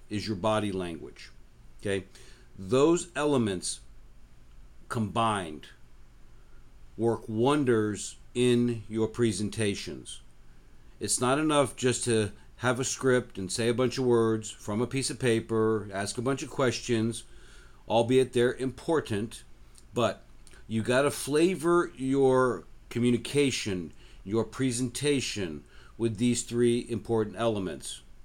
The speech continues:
The words you use, the tonality,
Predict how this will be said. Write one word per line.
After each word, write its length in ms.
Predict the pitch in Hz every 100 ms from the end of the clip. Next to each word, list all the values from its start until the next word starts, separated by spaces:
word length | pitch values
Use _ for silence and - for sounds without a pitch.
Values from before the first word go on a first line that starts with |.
| - -
The 80 | 98
words 340 | 117 139 117
you 100 | 135
use, 580 | 127 127 127 127 120 - -
the 80 | -
tonality, 1000 | - 110 107 120 131 131 - 131 127 117